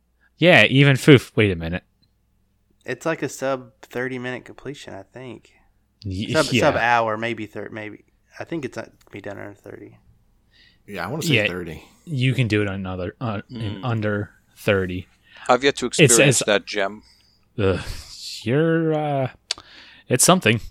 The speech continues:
Speaker 2: Well,
Speaker 4: It's like
Speaker 2: it's about
Speaker 4: ten dollars.
Speaker 2: two sandwiches,
Speaker 1: Oh my
Speaker 2: uh,
Speaker 1: God,
Speaker 2: worth of
Speaker 1: ten dollars.
Speaker 2: time for you.
Speaker 1: Ugh.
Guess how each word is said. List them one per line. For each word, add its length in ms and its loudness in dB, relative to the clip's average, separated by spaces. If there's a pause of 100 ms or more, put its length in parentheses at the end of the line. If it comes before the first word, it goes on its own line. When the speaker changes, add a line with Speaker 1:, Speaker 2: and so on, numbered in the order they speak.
(460)
Speaker 2:
Well, 100 -14
Speaker 4:
It's 80 -6
like 140 -2
Speaker 2:
it's 160 -8
about 220 2
Speaker 4:
ten 100 -4
dollars. 720 0
Speaker 2:
two 240 -10
sandwiches, 960 -12 (500)
Speaker 1:
Oh 100 -8
my 100 -8
Speaker 2:
uh, 20 -12
Speaker 1:
God, 180 -12
Speaker 2:
worth 60 -2
of 60 -8
Speaker 1:
ten 240 -4
dollars. 340 -2
Speaker 2:
time 440 -8
for 300 -20
you. 220 -20 (580)
Speaker 1:
Ugh. 280 -2